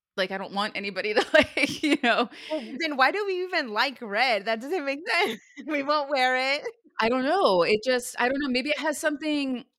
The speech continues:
Speaker 1: maybe it has something to do with, like, our interpersonal-, maybe we'll have to do a podcast on, like, what colors mean about
Speaker 2: We
Speaker 1: people, you
Speaker 2: should.
Speaker 1: know? Like, that would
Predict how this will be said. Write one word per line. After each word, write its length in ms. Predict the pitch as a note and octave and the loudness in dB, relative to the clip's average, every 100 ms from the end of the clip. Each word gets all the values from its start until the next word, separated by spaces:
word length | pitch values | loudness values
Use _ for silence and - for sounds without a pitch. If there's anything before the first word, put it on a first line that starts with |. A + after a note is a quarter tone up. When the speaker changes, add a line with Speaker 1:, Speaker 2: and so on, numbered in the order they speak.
| _ | _
Speaker 1:
maybe 240 | A#3 A#3+ C4 | -2 0 0
it 40 | |
has 160 | A#3+ A#3 | 0 -2
something 280 | A#3+ A3+ A#3+ | -4 -4 -4
to 80 | |
do 240 | G#3 G#3 G#3 | -2 -2 -2
with, 160 | G3+ | -2
like, 220 | G#3 G3 F#3 | -4 -4 -2
our 180 | F#3 | -2
interpersonal-, 720 | F3+ G3 G3 G3 F#3 G3 F#3+ - | -2 -4 -6 -6 -8 -6 -6 -4
maybe 220 | A3 A#3+ | -2 -2
we'll 140 | C4 | 0
have 160 | A#3+ A#3 | -2 -4
to 80 | A3 | -6
do 120 | G#3 | -6
a 40 | F#3 | -6
podcast 480 | - F3+ G#3 F#3 | -6 -8 -6 -8
on, 260 | F3+ F3 E3 | -8 -8 -8
like, 200 | - E3 | -8 -8
what 220 | E3+ F3 - | -4 -4 -4
colors 400 | - F3+ E3 E3 | -6 -6 -6 -8
mean 480 | F#3 F#3 D#3 D#3 - | -6 -6 -6 -10 -10
about 300 | F3+ E3+ D#3 - - | -8 -4 -4 -6 -14
Speaker 2:
We 60 | E3+ | -16
Speaker 1:
people, 180 | - - G#3+ G#3+ | -14 -16 -16 -10
you 40 | |
Speaker 2:
should. 100 | F3+ | -8
Speaker 1:
know? 260 | E3+ D3 G3+ - _ _ _ _ _ | -6 -6 -8 -12 _ _ _ _ _
Like, 100 | F#3+ | -4
that 80 | |
would 80 | E3+ | -2